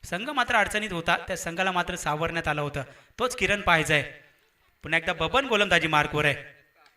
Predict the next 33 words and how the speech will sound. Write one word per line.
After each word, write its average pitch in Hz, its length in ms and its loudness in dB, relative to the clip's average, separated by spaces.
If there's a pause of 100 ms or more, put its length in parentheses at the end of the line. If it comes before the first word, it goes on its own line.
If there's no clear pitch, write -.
(160)
इथे 147 120 -6
माझा 190 180 4
मोठा 202 220 8
फटका 226 240 8
येतो. 220 200 8
लॉंग 202 180 10
ऑफच्या 233 200 8
दिशेने 240 220 2
चेंडू 233 200 6
गेला. 240 180 10
जेलची 247 300 10
संधी 247 260 8
आहे 254 520 12
आणि 226 180 2
इथे 269 180 8
पहा 214 460 10 (100)
मैदानात 190 380 2
काय 175 140 8
घडतंय. 160 280 2
Back 202 300 6
to 262 80 -2
back 269 260 8
दोन 247 240 4
गडी 220 180 4
बाद 175 260 6
होत 156 140 0
आहेत. 151 120 2 (440)
म्हणजे 160 200 2
किरणची 233 600 4
देखील 262 260 2
सगळी 226 240 8
खेळी 220 240 2
संपुष्टात. 170 520 -2